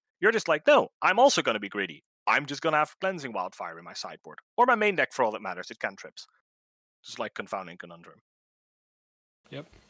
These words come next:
Speaker 2: Uh, yeah, and the, the fact that it cantrips is very relevant, and
Speaker 1: Oh,
Speaker 2: that,
Speaker 1: if this
Speaker 2: that's what
Speaker 1: didn't
Speaker 2: pushes it
Speaker 1: cantrip, I
Speaker 2: over.
Speaker 1: think it was bad.
Speaker 2: Yeah.
Speaker 1: Because it's not Stone Rain. Uh, you're, uh,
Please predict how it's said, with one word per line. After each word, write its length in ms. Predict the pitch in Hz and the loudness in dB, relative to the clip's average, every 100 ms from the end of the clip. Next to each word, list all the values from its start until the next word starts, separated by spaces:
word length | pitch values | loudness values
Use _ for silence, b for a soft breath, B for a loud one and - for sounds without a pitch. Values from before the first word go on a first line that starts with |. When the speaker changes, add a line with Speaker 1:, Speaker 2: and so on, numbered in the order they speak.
| _ _ | _ _
Speaker 2:
Uh, 140 | 127 135 | -12 -6
yeah, 180 | 151 151 | -2 0
and 220 | 156 151 | 0 -2
the, 80 | 160 | -4
the 140 | 147 | -6
fact 260 | - 190 202 | 0 0 2
that 100 | 170 | -2
it 100 | - | -2
cantrips 600 | 123 127 156 165 - - | -6 -6 -4 -4 -4 -8
is 380 | 127 110 - - 196 143 _ _ _ | -10 -10 -12 -14 -20 -20 _ _ _
very 400 | 180 113 127 123 | -20 -12 -6 -4
relevant, 480 | 117 110 120 139 156 202 | -2 -4 -4 -4 -6 -8
and 100 | 127 | -2
Speaker 1:
Oh, 80 | 135 | 2
Speaker 2:
that, 60 | 160 | 2
Speaker 1:
if 100 | - | 2
this 140 | 185 | -2
Speaker 2:
that's 20 | |
what 60 | - | 0
Speaker 1:
didn't 160 | 175 143 | -2 0
Speaker 2:
pushes 120 | 139 | 0
it 20 | |
Speaker 1:
cantrip, 280 | 135 131 113 | 0 0 0
I 40 | 113 | 0
Speaker 2:
over. 60 | |
Speaker 1:
think 140 | 120 - | -6 -8
it 80 | 104 | -14
was 100 | - | -12
bad. 300 | 82 76 - _ _ _ _ - | -8 -8 -12 _ _ _ _ -14
Speaker 2:
Yeah. 180 | 107 - _ _ _ _ _ | -14 -14 _ _ _ _ _
Speaker 1:
Because 240 | 131 147 | -2 -2
it's 160 | 170 151 | -2 0
not 180 | 170 170 | 0 2
Stone 300 | - 156 143 | 2 2 2
Rain. 380 | 139 135 131 135 _ _ _ | 2 2 0 -8 _ _ _
Uh, 140 | 127 135 | 0 0
you're, 260 | 135 143 - _ | 0 -4 -4 _
uh, 160 | 165 175 | 2 2